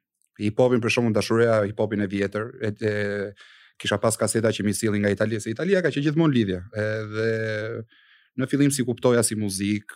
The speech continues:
më pëlqente ai, domethënë, e forta është që edhe te rocku, edhe te hip hopi, pavarësisht se fjalët që nuk i kuptoja mase nga gjua ose nga <laughs> shpejtësia, se kishe pas raste në hip hop që, "Ok,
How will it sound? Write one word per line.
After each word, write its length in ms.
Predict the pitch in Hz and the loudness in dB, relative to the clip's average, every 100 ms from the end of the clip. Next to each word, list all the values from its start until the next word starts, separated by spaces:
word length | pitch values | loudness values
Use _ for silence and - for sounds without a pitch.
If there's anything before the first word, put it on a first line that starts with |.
| - | -14
më 300 | 117 147 147 | -12 -10 -10
pëlqente 400 | 135 135 151 139 135 | -4 0 4 4 4
ai, 220 | 131 139 | 4 4
domethënë, 400 | 131 135 131 123 | 6 4 4 2
e 140 | 120 113 | 2 2
forta 320 | 160 160 165 | 2 2 2
është 120 | 143 | 2
që 140 | 135 120 | 0 2
edhe 220 | 131 160 | 2 2
te 140 | 156 170 170 | 2 2 2
rocku, 440 | 143 147 131 113 107 | 2 4 4 2 0
edhe 240 | 135 156 | 2 0
te 120 | 156 170 | 2 0
hip 160 | - | 2
hopi, 240 | 147 151 175 | 2 0 0
pavarësisht 480 | 110 110 - 151 | 0 2 0 0
se 40 | 156 | -2
fjalët 640 | - - 147 143 117 151 - _ _ _ _ - _ _ _ _ _ | -2 0 2 2 0 -2 -8 _ _ _ _ -20 _ _ _ _ _
që 140 | - 110 | -2 0
nuk 160 | 127 | 2
i 80 | 135 | 0
kuptoja 360 | 123 - 131 107 | 0 2 4 4
mase 280 | 113 113 | 4 4
nga 160 | 120 120 | 4 2
gjua 360 | 107 117 117 113 | 2 2 4 4
ose 240 | 113 - | 4 2
nga 160 | 107 104 - | -2 -4 -4
<laughs> 160 | 143 - | -2 -2
shpejtësia, 580 | - 110 - 113 104 180 | 0 0 2 4 4 0
se 220 | 143 110 | 0 0
kishe 200 | - - | 0 -2
pas 240 | - 123 120 | -2 -4 -2
raste 280 | 117 113 | -4 -2
në 120 | 113 107 | -4 -4
hip 160 | 113 | -4
hop 120 | 131 110 | -4 -4
që, 160 | 107 110 123 _ - 220 214 196 190 180 175 160 156 123 131 | -6 -10 -16 _ -6 -4 -2 -2 0 -2 -2 -2 -4 -4 -6
"Ok, 260 | 139 139 | -8 -8